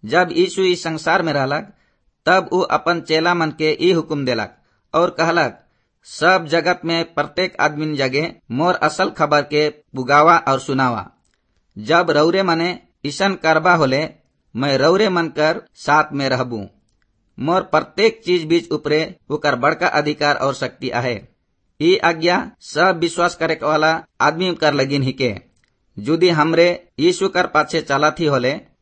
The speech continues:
दूसरा मन के भी यीशु कर बारे बताए हुई, ई हमरे कर काम ही के। हमरे के ऊ मन के यीशु प्रभु हमरे मन कर लगिन बड़े काम कई रे कई के बताए हुई। जब हमरे ऐसन काम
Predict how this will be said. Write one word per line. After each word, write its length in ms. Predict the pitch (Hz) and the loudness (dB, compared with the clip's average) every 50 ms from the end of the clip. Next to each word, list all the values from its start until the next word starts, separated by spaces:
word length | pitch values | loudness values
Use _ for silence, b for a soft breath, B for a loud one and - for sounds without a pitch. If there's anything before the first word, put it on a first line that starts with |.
| _ _ _ _ _ - | _ _ _ _ _ -18
दूसरा 460 | 98 104 101 135 156 156 196 175 202 196 | -16 -8 -4 -2 -2 0 2 2 2 2
मन 160 | 196 196 180 | 2 0 0
के 160 | - 185 175 | 0 0 0
भी 280 | 160 160 165 175 - - | 4 4 4 4 4 2
यीशु 280 | - 165 180 - 175 170 | 0 -2 0 0 -4 -4
कर 180 | 160 165 151 147 | -2 -2 -2 0
बारे 320 | 143 147 143 139 147 139 | 2 2 2 2 0 0
बताए 340 | 127 127 127 - 127 127 127 - | 0 -2 0 0 0 0 -2 -4
हुई, 300 | 131 127 110 98 - - _ - | -6 -6 -6 -8 -10 -14 _ -4
ई 120 | 143 160 139 | 0 0 0
हमरे 360 | 123 123 131 156 170 196 208 | 2 0 0 2 2 2 0
कर 200 | - - 175 156 | 0 0 -2 -2
काम 300 | - - 151 156 156 151 | -2 0 0 0 2 0
ही 100 | 127 123 | -2 -4
के। 260 | - - 107 98 - - _ _ _ _ _ _ _ _ _ _ - | -6 -8 -10 -10 -10 -14 _ _ _ _ _ _ _ _ _ _ -10
हमरे 400 | 110 123 139 151 160 175 208 202 | -4 -2 0 2 2 4 2 2
के 280 | - - 175 180 175 - - | 2 0 0 0 0 0 0
ऊ 120 | 170 180 | 0 0
मन 200 | 180 175 170 165 | 2 2 0 0
के 280 | 165 - 160 160 - - | 0 0 0 0 0 0
यीशु 320 | - 170 175 175 190 190 | 0 0 0 2 0 0
प्रभु 460 | 185 - - 156 151 151 160 165 165 160 | 0 0 0 0 2 2 2 2 2 2
हमरे 340 | 156 143 143 147 156 160 | 0 0 0 0 0 0
मन 180 | 151 156 156 151 | 2 0 0 -2
कर 160 | - 143 143 | -2 -2 -2
लगिन 460 | 147 135 135 135 139 139 135 123 b b b b b b b - | -2 -2 -2 -2 -4 -6 -6 -8 b b b b b b b -8
बड़े 320 | 113 113 135 147 156 151 | -2 2 2 4 4 2
काम 380 | 151 - 143 160 175 180 180 180 | 0 2 2 2 4 2 0 -4
कई 320 | 175 _ - 147 143 143 | -6 _ -2 0 0 0
रे 360 | 135 135 143 151 147 - - _ _ _ _ _ _ - | 2 0 0 0 -4 -8 -14 _ _ _ _ _ _ 2
कई 180 | 143 160 190 | 4 4 4
के 200 | 190 - 170 151 | 4 4 2 2
बताए 420 | 151 131 135 131 - 147 156 156 - - | 4 2 2 2 2 2 2 2 0 -4
हुई। 280 | 120 104 90 - - _ _ _ _ _ _ _ _ _ _ _ _ - | -8 -8 -8 -10 -14 _ _ _ _ _ _ _ _ _ _ _ _ -20
जब 280 | 107 107 135 180 196 185 | -8 -2 0 0 2 0
हमरे 340 | 190 185 180 180 190 190 185 | 0 -2 -2 0 0 -2 -2
ऐसन 380 | - - 156 156 - 202 - | -2 -2 -2 -2 -2 -2 -4
काम 420 | - - - 160 160 160 165 170 | -4 -2 0 2 2 2 2 0